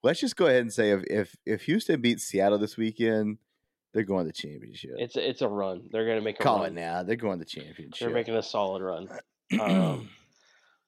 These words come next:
Speaker 2: I'm excited, man. This is such, that's a good, <sighs> this weekend's gonna be great. Um,
Speaker 1: Yeah, they're playing in Seattle.
Speaker 2: obviously, I'm picking Houston.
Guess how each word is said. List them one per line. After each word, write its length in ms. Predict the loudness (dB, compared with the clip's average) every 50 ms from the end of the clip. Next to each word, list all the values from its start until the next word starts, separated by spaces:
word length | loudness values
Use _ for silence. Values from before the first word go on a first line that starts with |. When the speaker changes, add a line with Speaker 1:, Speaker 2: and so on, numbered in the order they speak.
| _ _ _ -6 -2
Speaker 2:
I'm 140 | 0 0
excited, 500 | 0 0 0 2 4 4 6 6 4 4
man. 180 | 4 2 2 2
This 160 | 0 -2 -4 -8
is 120 | -6 -2
such, 240 | -2 -2 -2 -2 -8
that's 200 | -8 -8 -8 -8
a 40 | -8
good, 380 | -4 -2 -2 0 0 0 -2 -4 _ _ _ _ _ _ _ -20 -20 _ -10 -8
<sighs> 960 | -8 -8 -8 -10 -14 -16 -18 -18 -20 -20 -20 _ _ _ _ _ _ _ -4
this 220 | -2 -2 -2 -2 -2
weekend's 380 | -2 -2 0 0 -2 -4 -4
gonna 140 | -4 -4 -4
be 100 | -4 -6
great. 360 | -6 -6 -4 -4 -4 -4 -6 -8 _ _ _ _ _ _ -14 -10
Um, 460 | -8 -6 -6 -6 -6 -6 -8 -10 -14 _ _ _ _ _ _ _ _ _ _ _ _ -10
Speaker 1:
Yeah, 200 | -8 -6 -4 -2
they're 100 | -2 -2
playing 280 | -2 0 2 2 2 2
in 160 | 0 -2 -2
Seattle. 640 | -4 -4 -2 0 2 2 2 2 0 -2 -6 -10 -12 -16 -18 _ _ _ _ _ _ -2
Speaker 2:
obviously, 520 | 2 2 4 4 2 0 -2 -2 -4 -6 -6
I'm 120 | -6 -8
picking 380 | -8 -8 -8 -8 -8 -12 -12 -14 _ -20 -16
Houston. 460 | -12 -12 -10 -10 -10 -10 -10 -10 -12